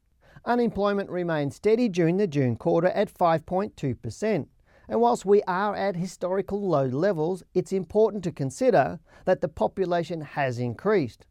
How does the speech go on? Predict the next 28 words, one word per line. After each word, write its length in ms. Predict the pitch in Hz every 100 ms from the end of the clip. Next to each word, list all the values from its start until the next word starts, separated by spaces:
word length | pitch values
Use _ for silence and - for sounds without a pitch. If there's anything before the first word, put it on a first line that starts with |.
| _ _ _ _ _ -
In 100 | 214
two 180 | - 247
thousand 460 | 233 208 196 170 170
and 200 | 160 -
ten, 240 | 226 220
the 120 | 202 -
unemployment 680 | 196 220 208 185 202 196 147
was 200 | 185 180
at 160 | 180
a 60 | 190
similar 440 | - 190 185 185
level 500 | 202 160 143 190 208 -
at 120 | 196
around 360 | 226 180 185
five 360 | - 202 202 185
point 280 | 175 165 -
three 240 | - 185
percent, 500 | 247 190 165 143 143 - _ _ _ _ -
with 160 | 196 202
a 40 |
population 800 | 214 220 214 226 202 151 147 165
of 120 | 175
twenty-two 560 | - 190 185 208 165 160
point 280 | 151 156 -
one 260 | 156 135
two 320 | 123 151 180 190
million 380 | 143 117 113 117
people. 480 | 175 196 180 131